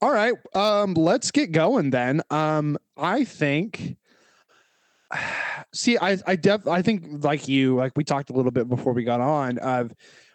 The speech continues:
I struggled with this list a little bit 'cause the defi-, the definition between, like, an ending and, like, a send-off is, like, such a fine, fine line.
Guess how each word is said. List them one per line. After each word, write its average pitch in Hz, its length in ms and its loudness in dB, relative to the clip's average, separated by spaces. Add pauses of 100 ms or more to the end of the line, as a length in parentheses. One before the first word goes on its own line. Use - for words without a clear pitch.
(120)
I 147 140 0
struggled 143 560 0
with 151 140 0
this 160 180 0
list 165 220 0
a - 20 2
little 131 260 2
bit 165 200 0
'cause 165 180 -2
the 156 100 2
defi-, 156 680 -2
the 160 120 -2
definition 170 640 0
between, 156 480 0
like, 135 360 -4
an 139 120 -4 (100)
ending 240 560 0
and, 160 200 0
like, 139 180 -2
a 127 100 -4
send-off 233 720 -2
is, - 440 -2
like, 156 200 -4
such - 480 -6
a 135 120 2 (180)
fine, 135 560 -2
fine 127 320 -4
line. 127 440 -2